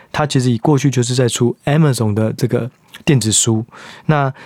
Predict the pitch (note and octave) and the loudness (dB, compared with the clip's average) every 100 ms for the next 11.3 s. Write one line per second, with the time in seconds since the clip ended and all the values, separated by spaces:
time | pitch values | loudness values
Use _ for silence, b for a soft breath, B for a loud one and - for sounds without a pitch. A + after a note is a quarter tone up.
0 | B - G3+ C#3+ C#3+ C#3+ - C#3+ C3+ A#2+ | B 0 2 4 4 2 2 4 4 2
1 | - B2 A2 D#3 C#3 D3 B2 C3+ C#3 D3 | 0 -2 0 2 2 2 2 0 0 -2
2 | B2 - G#2 C3+ A2+ - D3 G#2+ G#2+ B2 | -2 -2 0 0 0 2 0 0 0 0
3 | A2+ G#2+ - A2 - B - C3+ - E3 | 0 -2 0 0 -4 B 0 0 2 2
4 | C#3+ C3 C#3 A2 G#2+ F#2+ - E3 E3 D3+ | 4 2 0 0 -2 -6 -2 0 2 2
5 | B2+ A#2+ D3+ C#3+ B B - D3+ A#2+ A#2 | 2 2 2 0 B B 0 2 2 0
6 | C#3 A#2+ A2 - A2 G#2 A2+ A2 - D3 | 0 0 0 0 0 0 -2 -2 -2 0
7 | C#3+ G#2 B2 A2+ - A#2 G#2+ B B B | 0 0 -2 -2 -2 -2 -4 B B B
8 | B B2+ G#3 C#3+ G#2 F3 B2+ A#2 C3+ - | B 2 4 2 2 0 2 2 0 2
9 | C3 - A#2+ - G#2 G2 - A2+ A2 A2 | 0 0 -2 -2 -4 -2 0 0 2 2
10 | C#3 F#2+ - B2 G#2+ - B B B B | 0 -2 -2 -2 -2 -8 B B B B
11 | B - | B -2